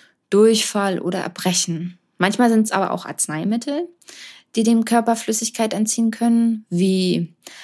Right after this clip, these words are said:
Abführmittel, aber auch Entwässerungstabletten. Hier sollte besonders auf eine ausreichende Flüssigkeitszufuhr geachtet werden.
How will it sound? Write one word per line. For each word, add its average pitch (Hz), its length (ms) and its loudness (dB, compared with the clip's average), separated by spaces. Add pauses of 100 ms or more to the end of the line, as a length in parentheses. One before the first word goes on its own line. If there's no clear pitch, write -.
(140)
Abführmittel, 226 600 2
aber 175 220 0
auch 175 240 -2
Entwässerungstabletten. 180 1160 -4 (1160)
Hier 247 140 4
sollte 247 240 4
besonders 214 720 4
auf - 220 -4
eine 185 120 0
ausreichende 170 600 -4
Flüssigkeitszufuhr - 920 -6
geachtet - 460 -10
werden. 151 400 -8